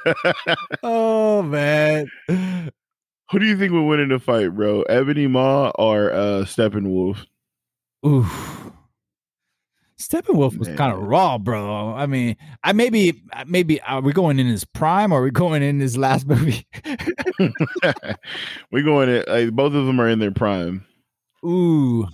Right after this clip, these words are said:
Speaker 1: I feel like if you could, if, if, if Ebony can range him, he'd be straight, bro. But if, like, Steppenwolf got his hands on him,
Speaker 2: That boy,
Speaker 1: oof.
Speaker 2: that boy gets some beat downs when he grab you.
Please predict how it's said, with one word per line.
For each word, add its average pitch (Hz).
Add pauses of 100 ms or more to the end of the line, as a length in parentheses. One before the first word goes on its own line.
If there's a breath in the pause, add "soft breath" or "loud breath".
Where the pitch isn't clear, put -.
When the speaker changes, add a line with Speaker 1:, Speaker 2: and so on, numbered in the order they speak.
Speaker 1:
I 131
feel 175
like 127
if 110
you 131
could, -
if, 113
if, 117
if 110
Ebony 147
can 110
range 113
him, 156 (500)
he'd 117
be 98
straight, 101
bro. 90
But 90
if, 90
like, 87
Steppenwolf 120
got 98
his 90
hands 135
on 180
him, 180 (1300 loud breath)
Speaker 2:
That 117
boy, 95
Speaker 1:
oof. 90 (140)
Speaker 2:
that 147
boy 117
gets 95
some 95
beat 98
downs 92
when 95
he 87
grab 104
you. 85